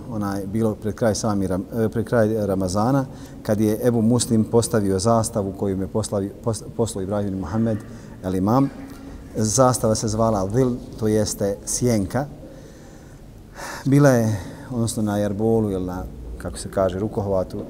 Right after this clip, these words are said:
dugom otprilike nekih četrnaest podlaktica ili sedam metara. Zatim je drugu zastavu pos-, poslao pod nazivom Sehab, to jeste oblaci, također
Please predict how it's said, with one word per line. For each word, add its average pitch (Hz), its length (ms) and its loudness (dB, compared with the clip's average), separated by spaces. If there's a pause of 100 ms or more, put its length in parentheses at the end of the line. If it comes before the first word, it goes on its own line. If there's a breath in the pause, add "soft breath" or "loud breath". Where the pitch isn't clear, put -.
dugom 101 300 -2
otprilike 95 320 -4
nekih 90 200 -4
četrnaest 104 440 -2
podlaktica 101 500 0
ili 87 120 -2
sedam 95 280 0
metara. 110 440 4 (540 loud breath)
Zatim 123 380 4
je 110 260 4
drugu 120 380 4
zastavu 110 500 4
pos-, 117 260 4 (120)
poslao 113 360 2
pod 95 180 -4
nazivom 104 460 0
Sehab, 113 460 2 (160)
to 107 60 0
jeste 98 380 0
oblaci, 123 520 2 (580 loud breath)
također 117 480 2